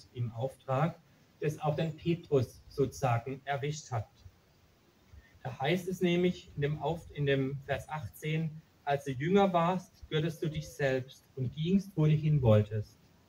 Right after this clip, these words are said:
Aber wenn du alt wirst, wird dich ein anderer deine, deine Hand ausstrecken und ein anderer wird dich gürten und führen, wo du nicht hin willst.“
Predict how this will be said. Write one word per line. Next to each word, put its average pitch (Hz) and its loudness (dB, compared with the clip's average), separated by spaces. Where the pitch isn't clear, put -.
Aber 135 0
wenn 139 4
du 139 2
alt 156 0
wirst, 185 0
wird 151 2
dich 185 -2
ein 147 -4
anderer 143 0
deine, 143 -2
deine 139 0
Hand 151 -2
ausstrecken 131 -4
und - -2
ein 123 -6
anderer 151 0
wird 131 0
dich - -8
gürten 170 0
und 156 0
führen, 143 2
wo 135 6
du 139 4
nicht 139 0
hin 120 4
willst.“ 101 4